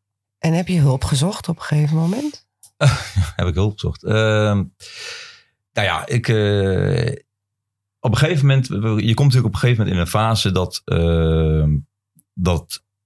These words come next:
Speaker 2: dingen achter de rug zijn. In de zin van, hè, de,
Speaker 1: Ja.
Speaker 2: de wond is genezen. Er zijn, we zijn bezig in een healingsproces van, ehm, eh, het nou, ehm,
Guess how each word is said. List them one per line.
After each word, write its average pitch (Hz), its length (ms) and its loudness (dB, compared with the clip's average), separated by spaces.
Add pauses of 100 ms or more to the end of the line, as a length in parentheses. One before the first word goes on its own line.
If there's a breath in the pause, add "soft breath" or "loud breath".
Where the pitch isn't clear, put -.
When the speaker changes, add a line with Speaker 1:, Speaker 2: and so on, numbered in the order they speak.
(180)
Speaker 2:
dingen 95 380 0
achter 90 280 -2
de 82 60 0
rug 73 180 -2
zijn. - 280 -2
In 87 80 0
de 82 60 2
zin 82 260 0
van, 80 380 -2
hè, 98 220 0
de, 82 220 0
Speaker 1:
Ja. 78 160 2
Speaker 2:
de 87 220 0
wond 95 200 2
is 87 120 0
genezen. 82 800 0
Er 82 120 -4
zijn, 82 320 0
we 82 60 0
zijn 82 200 2
bezig 78 260 -2
in 80 120 0
een 80 160 2
healingsproces 82 1160 0
van, 78 360 0
ehm, 85 680 0 (240)
eh, 82 520 2
het 82 160 0
nou, 107 380 2
ehm, 82 120 2